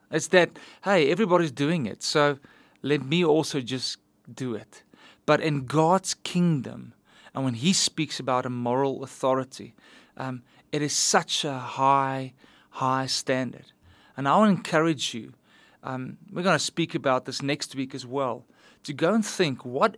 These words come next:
areas in your life are you maybe compromising in? Those small areas that will become the big things, where God says, "I want you to be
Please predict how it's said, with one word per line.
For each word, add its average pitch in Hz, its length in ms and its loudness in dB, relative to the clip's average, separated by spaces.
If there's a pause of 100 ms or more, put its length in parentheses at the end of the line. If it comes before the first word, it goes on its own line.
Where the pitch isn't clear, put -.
areas 175 440 0
in 151 120 -6
your 139 180 -4
life 127 580 -2
are 135 100 -8
you 139 240 -4
maybe 156 580 0 (460)
compromising 117 880 -4
in? 117 180 -12
Those 165 200 -4
small 208 800 10
areas 131 680 -4
that 151 160 2
will 170 220 8
become 170 380 0
the 127 80 -4
big 131 240 -4
things, 113 560 -10 (920)
where 151 140 -2
God 165 320 0
says, 143 300 -6
"I 165 120 -4
want 165 380 -4
you 135 60 -12
to - 180 -16
be 127 400 -12